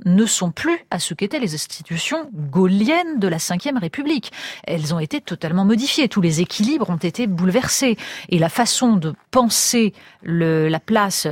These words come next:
du président de la République, son rapport au Parlement, tout cela, euh, a été, euh, modifié. Non, il me semble qu'il ne reste plus grand-chose, euh, véritablement, euh, du gaullisme, euh, ne serait-ce que parce que, euh, chez De Gaulle, tout cela était lié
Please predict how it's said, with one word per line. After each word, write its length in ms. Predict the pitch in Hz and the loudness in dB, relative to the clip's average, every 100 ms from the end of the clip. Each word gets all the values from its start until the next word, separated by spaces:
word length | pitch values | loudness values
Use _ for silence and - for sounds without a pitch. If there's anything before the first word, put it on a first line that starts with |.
| 160 | -4
du 160 | 190 | -8
président 340 | - 180 180 175 | -4 -2 0 0
de 60 | |
la 80 | 170 | 0
République, 500 | 170 170 160 185 185 | -2 -4 -2 0 0
son 160 | - 165 | -2 -4
rapport 260 | 165 165 | -2 -4
au 60 | 156 | -6
Parlement, 320 | 147 170 285 | -4 -2 -4
tout 140 | - | -4
cela, 300 | - 269 247 | -6 -2 -2
euh, 360 | 175 170 165 156 | -2 -2 -2 -2
a 160 | - 165 | -2 -4
été, 300 | 175 247 214 | -2 0 0
euh, 240 | 165 151 - | 0 -2 -2
modifié. 560 | 170 170 185 - 196 - - - - | -2 0 -2 -2 -2 -4 -12 -18 -4
Non, 160 | 233 240 | 0 2
il 180 | 190 185 | 4 4
me 120 | 190 | 4
semble 260 | - 226 190 | 4 0 0
qu'il 400 | 165 - 180 175 | -4 -2 2 4
ne 100 | 175 | 4
reste 480 | - 254 - - | 2 -2 -2 -4
plus 280 | 196 - 262 | -6 -4 -4
grand-chose, 760 | 214 196 202 - 214 196 147 143 - | -2 0 -2 -2 -2 -2 -4 -8 -10
euh, 240 | 151 143 | -10 -8
véritablement, 920 | 139 175 196 - 190 175 185 190 185 - - - - | -2 0 0 0 0 2 4 4 2 -2 -12 -18 -10
euh, 160 | 151 | -6
du 240 | - 143 156 | -4 -4 -2
gaullisme, 500 | 170 185 294 - 311 - - - - | 0 0 0 -4 -10 -14 -20 -12 -6
euh, 220 | 147 - | -4 0
ne 160 | 185 220 | 4 4
serait-ce 360 | - - 285 - | 4 0 -2 -2
que 120 | 214 | -4
parce 340 | 196 190 - | -2 -4 -6
que, 300 | - 254 226 175 | -2 0 0 -2
euh, 640 | 170 165 156 156 156 - | -4 -2 -2 -4 -4 -6
chez 340 | - - - 202 | -4 -2 0 0
De 140 | 165 | 0
Gaulle, 340 | 170 226 302 320 - - _ | 0 2 2 -2 -6 -20 _
tout 140 | 202 | -6
cela 280 | - 262 294 | -2 -2 -2
était 280 | - - 190 | -2 -4 -2
lié 380 | 175 202 294 311 | 0 0 0 -4